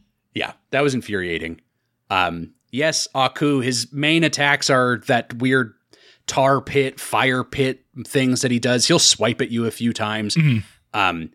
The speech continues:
Speaker 1: he grows progressively larger as the fight goes on, which is
Speaker 2: Yep.
Speaker 1: kind of fun, but also, like, kind of difficult to, like,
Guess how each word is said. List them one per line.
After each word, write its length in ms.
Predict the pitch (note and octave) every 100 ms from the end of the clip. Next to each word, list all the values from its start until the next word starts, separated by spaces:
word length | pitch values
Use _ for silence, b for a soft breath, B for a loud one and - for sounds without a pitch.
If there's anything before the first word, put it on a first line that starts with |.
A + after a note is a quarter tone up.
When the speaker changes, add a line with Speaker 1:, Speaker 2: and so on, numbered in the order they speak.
| _
Speaker 1:
he 220 | - D3 D#3
grows 420 | B2+ C#3+ D#3+ D#3
progressively 800 | - C#3 G#2+ A#2+ - B2 A#2+ G2+
larger 760 | D2+ D#2 G2 D3+ C#3+ D3 D#3 D#3
as 260 | C3+ C#3+
the 140 | D3 C3+
fight 400 | - D3 D3 C3
goes 280 | C3 D3
on, 360 | C#3 C#3+ D3 D3+
which 180 | C#3+ D3+
is 220 | D3+ -
Speaker 2:
Yep. 100 | _ _ _ _ _ - -
Speaker 1:
kind 280 | - D3 D3+
of 140 | D3
fun, 460 | - - C#3 C#3+ D3+
but 140 | C#3+
also, 440 | B2+ C3 - C#3 C3+
like, 320 | B2+ B2+ - B B B B D#3+ E3+
kind 180 | - D#3+
of 540 | C#3 C3 F#3+ C#4+ - A#2+
difficult 440 | D#3+ E3+ E3+ D#3
to, 240 | - E3 E3+
like, 260 | C#3 -